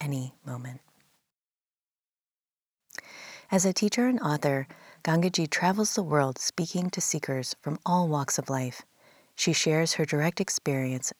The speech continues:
of the essential message she received from her teacher, Papaji, and offers it to all who want to discover true and lasting fulfillment. Today we're talking about self-inquiry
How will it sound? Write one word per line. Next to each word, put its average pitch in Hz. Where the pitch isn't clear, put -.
of 147
the 151
essential 160
message 139
she -
received 147
from -
her 190
teacher, 127
Papaji, 123
and 180
offers 196
it 135
to -
all 202
who 202
want 156
to -
discover 131
true 139
and 139
lasting 123
fulfillment. 123
Today 196
we're 208
talking 151
about 127
self-inquiry 135